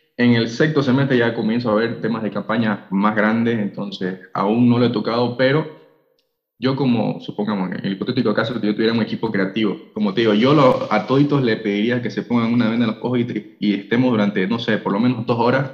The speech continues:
intentando movernos en la oficina o salir y algo.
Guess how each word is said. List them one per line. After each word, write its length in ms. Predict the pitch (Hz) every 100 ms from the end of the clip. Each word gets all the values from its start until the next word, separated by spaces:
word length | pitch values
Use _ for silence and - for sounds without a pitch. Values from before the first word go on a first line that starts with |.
| -
intentando 880 | 110 104 104 131 143 147 147 - -
movernos 440 | 110 120 135 135
en 60 | 113
la 60 |
oficina 920 | 101 104 123 131 135 131 131 - - _
o 120 | -
salir 460 | - 95 101 120 123
y 140 | 107 107
algo. 340 | 107 117 127